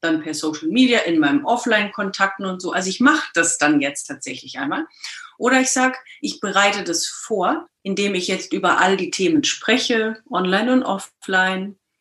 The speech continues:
Ich, ich picke quasi mir die ganzen Themen raus, die mir wichtig sind. Und das ist jetzt halt die Frage, will ich warten, bis ich das wirklich offline machen kann?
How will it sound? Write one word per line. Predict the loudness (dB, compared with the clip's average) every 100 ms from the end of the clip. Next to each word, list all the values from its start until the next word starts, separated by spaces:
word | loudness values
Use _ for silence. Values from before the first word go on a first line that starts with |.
| _
Ich, | -10 -10 -14 -20 _ _ _ _
ich | -8 -6
picke | 0 2 2
quasi | 2 4 4 2
mir | 0
die | 2
ganzen | 2 0 -2 -6
Themen | -2 4 6
raus, | 6 2 2
die | -4
mir | -2 -2 -2
wichtig | -4 -4 -2
sind. | 2 2 2
Und | -4 -4
das | -4
ist | 0
jetzt | -2 -2 -2
halt | -2 -2
die | -2
Frage, | 4 4 4 -2 -4 _ _
will | -2 2 2
ich | 0 2
warten, | 4 6 6 4 4 4 4
bis | 2 2
ich | -2
das | -4 -2
wirklich | -2 -2 -4
offline | -4 -2 0 0
machen | 0 -2 -6
kann? | -2 0 0